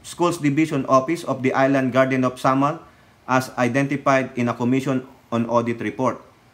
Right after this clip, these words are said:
According to a report, several schools were found to have visible cracks in classroom and school buildings that were still being used.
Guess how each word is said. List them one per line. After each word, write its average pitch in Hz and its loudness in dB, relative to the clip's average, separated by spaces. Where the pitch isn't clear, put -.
According 147 2
to 151 4
a 135 4
report, 175 2
several 156 0
schools 175 -4
were 147 2
found 156 2
to 147 4
have 139 2
visible 151 -2
cracks 165 -2
in 139 0
classroom 170 0
and 135 -2
school 143 -2
buildings 165 -2
that 143 -2
were 139 -2
still 139 -2
being 147 2
used. 143 0